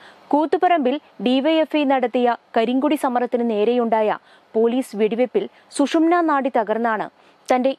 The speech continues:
ഇരുപത്തിനാലാം വയസ്സിൽ പുഷ്പൻ കിടപ്പിലാകുന്നത്. ചരിത്രങ്ങളിൽ രക്തസാക്ഷികൾ ഏറെ ഉണ്ടായിരുന്നെങ്കിലും യുവത്വത്തിന്റെ പ്രസരിപ്പിലുണ്ടായിരുന്ന ഒരു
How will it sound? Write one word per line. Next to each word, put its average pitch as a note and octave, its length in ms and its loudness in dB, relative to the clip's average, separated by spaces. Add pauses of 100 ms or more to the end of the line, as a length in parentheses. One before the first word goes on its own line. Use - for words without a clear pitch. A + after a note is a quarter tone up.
ഇരുപത്തിനാലാം C4 800 0
വയസ്സിൽ G3+ 360 -2 (360)
പുഷ്പൻ G#3+ 380 -2 (280)
കിടപ്പിലാകുന്നത്. F3 720 -2 (840)
ചരിത്രങ്ങളിൽ D#4+ 600 0 (200)
രക്തസാക്ഷികൾ D4 760 0
ഏറെ B3+ 300 2
ഉണ്ടായിരുന്നെങ്കിലും B3+ 720 0 (320)
യുവത്വത്തിന്റെ C#4+ 720 0
പ്രസരിപ്പിലുണ്ടായിരുന്ന B3 920 0
ഒരു G#3+ 180 -2